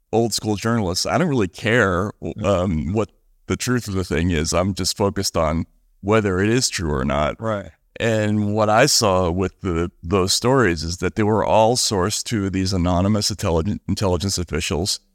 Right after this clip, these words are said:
Speaker 1: and we couldn't see what they were relying on. And so, you know, I said that.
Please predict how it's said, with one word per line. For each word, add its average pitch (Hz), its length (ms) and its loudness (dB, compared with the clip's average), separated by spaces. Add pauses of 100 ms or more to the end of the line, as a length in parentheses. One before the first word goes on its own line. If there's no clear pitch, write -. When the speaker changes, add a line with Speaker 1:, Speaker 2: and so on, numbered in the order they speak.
(280)
Speaker 1:
and 95 140 -2
we 104 120 2
couldn't 127 320 2
see 139 480 2
what 95 160 -2
they 104 100 2
were 104 240 2 (100)
relying 104 640 0
on. 73 440 -2 (140)
And 90 480 -4 (500)
so, 110 480 0 (460)
you 127 100 0
know, 104 100 2
I 117 120 2
said 98 280 2
that. 95 360 2